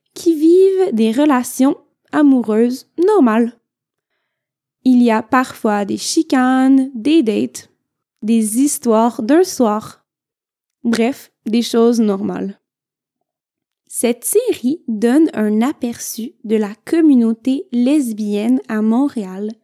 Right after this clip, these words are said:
de la manière la plus normale qu'il soit. En fait, je crois que l'idée de la série, c'est peut-être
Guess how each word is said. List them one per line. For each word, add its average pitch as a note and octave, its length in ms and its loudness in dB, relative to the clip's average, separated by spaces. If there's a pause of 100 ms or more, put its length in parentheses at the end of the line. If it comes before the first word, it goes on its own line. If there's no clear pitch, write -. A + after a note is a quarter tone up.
(640)
de G#3+ 160 -2
la A#3 220 2
manière B3 720 2
la A3 260 -2
plus A3 520 -2
normale A3 1040 2
qu'il G3+ 260 -6
soit. - 400 -16 (1160)
En E4+ 160 0
fait, - 400 -6 (260)
je A3+ 220 0
crois A#3 420 -4
que - 200 -6
l'idée A3 760 -4
de G#3+ 100 -4
la F#3+ 220 -8
série, - 580 -6 (520)
c'est - 220 -4
peut-être C4 760 -4